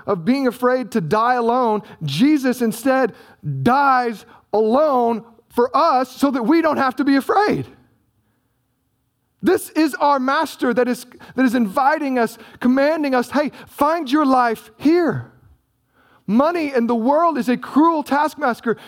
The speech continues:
Master, it will never be enough. It will keep grinding more and more out of you. You'll never be satisfied. You'll always be empty. And if we think about it, l-, we look back to earlier, right? There's,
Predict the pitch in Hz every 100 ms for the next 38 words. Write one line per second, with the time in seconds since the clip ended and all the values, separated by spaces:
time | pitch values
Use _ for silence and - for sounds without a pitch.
0 | - - 269 262 262 320 294 269 277 302
1 | 311 277 240 208 220 - 269 262 254 -
2 | 277 311 - - 196 - 254 277 262 240
3 | 233 233 214 208 208 190 190 185 226 -
4 | - 226 277 247 226 269 320 285 240 240
5 | 190 185 - 214 202 247 269 247 262 285
6 | 285 214 233 294 202 - 170 - - 254
7 | 269 285 302 254 226 170 - _ - 226
8 | 233 220 226 233 220 202 208 - 226 226
9 | 175 160 180 180 190